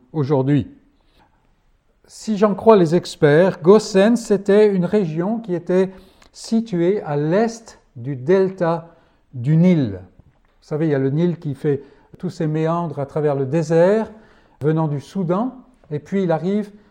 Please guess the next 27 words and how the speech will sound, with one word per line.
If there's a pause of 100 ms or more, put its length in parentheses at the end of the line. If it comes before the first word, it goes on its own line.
(200)
dans
le
delta
du
Nil,
ce
qu'on
appelle
delta
du
Nil, (360)
qui
est
souvent,
si
on
regarde
les,
les
photos,
euh,
satellites, (360)
très
luxuriante,
verte, (460)
comparée
au,